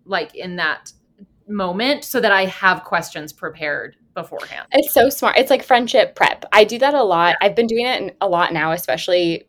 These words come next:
Speaker 2: because you know those friendships where you go and you're like, "We can, we're gonna talk about everything under the sun. It's gonna be so natural," and you leave feeling so energized. And then the new friendships where you're like, "Please, like, heaven forbid there's, like, an awkward silence and I don't know what <laughs> question to ask." It's, like, the,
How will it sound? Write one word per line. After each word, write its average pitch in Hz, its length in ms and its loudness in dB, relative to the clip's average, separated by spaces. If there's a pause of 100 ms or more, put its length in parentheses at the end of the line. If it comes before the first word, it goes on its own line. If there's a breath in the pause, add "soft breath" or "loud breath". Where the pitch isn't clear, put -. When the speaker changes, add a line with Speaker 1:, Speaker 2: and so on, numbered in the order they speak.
Speaker 2:
because 320 240 0
you 330 100 4
know 220 160 6
those 190 180 2
friendships 165 440 -2
where 165 80 0
you 156 160 -2
go 151 160 2
and 151 60 -2
you're 151 80 0
like, 143 180 -2
"We 175 80 -2
can, - 180 -4
we're 180 80 0
gonna 156 140 2
talk 147 160 -2
about 156 180 2
everything 160 320 0
under 151 160 -2
the 165 80 -6
sun. 240 240 4
It's - 180 -6
gonna 156 120 -6
be 156 80 -4
so 196 160 2
natural," 165 480 4
and 175 120 0
you 156 120 -2
leave 156 240 -4
feeling 147 320 -2
so 151 160 0
energized. 190 640 0
And 185 100 -2
then 170 140 0
the 175 80 0
new 233 160 -2
friendships 190 480 0
where 175 120 -2
you're 160 120 0
like, 151 240 0 (460 soft breath)
"Please, 196 720 -4
like, 180 140 -4
heaven 180 320 -2
forbid 156 460 0
there's, 156 260 2
like, 151 120 0
an 160 100 0
awkward 147 360 -4
silence 147 420 -2
and 160 160 -4
I 147 80 0
don't - 160 0
know 139 140 -2
what - 120 0
<laughs> - 20 -20
question 320 420 8
to - 160 8
ask." 185 260 8
It's, 214 140 2
like, 220 120 4
the, 190 120 6